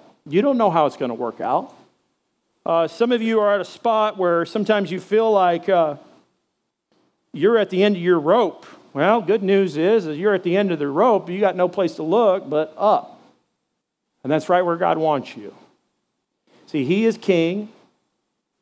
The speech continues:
and we are his servants. He is creator. We are his creation. And the worst thing we can do is try to control every part of our life, but rather we say, "You're in control.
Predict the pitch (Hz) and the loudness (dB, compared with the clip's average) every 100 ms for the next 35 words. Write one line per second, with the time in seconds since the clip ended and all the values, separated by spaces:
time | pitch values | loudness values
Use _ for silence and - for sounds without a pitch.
0 | _ 131 156 151 147 196 190 139 - - | _ 0 2 2 2 2 0 0 -8 -18
1 | - - _ _ _ _ _ _ _ _ | -20 -20 _ _ _ _ _ _ _ _
2 | _ _ _ _ - 151 143 - - 165 | _ _ _ _ -4 -2 -4 -6 0 2
3 | 247 190 123 107 - _ _ _ _ _ | 2 0 -2 -8 -18 _ _ _ _ _
4 | _ _ _ _ 165 156 147 160 - 151 | _ _ _ _ 2 4 2 -2 -2 0
5 | 135 131 151 110 - _ _ _ _ _ | 0 0 -2 -2 -10 _ _ _ _ _
6 | _ _ _ _ _ _ _ 156 165 220 | _ _ _ _ _ _ _ 0 2 2
7 | 247 - 226 202 202 160 190 196 160 - | 0 0 2 2 0 0 2 2 0 2
8 | 214 202 185 - 196 180 180 185 - 196 | 2 2 -2 0 0 2 0 0 0 0
9 | 170 156 156 202 170 131 147 165 180 170 | 2 2 2 2 0 -2 -2 0 2 0
10 | 160 151 160 151 175 180 160 165 - 170 | -2 -2 -2 0 2 0 -2 -6 -2 2
11 | 175 190 196 | 2 0 -6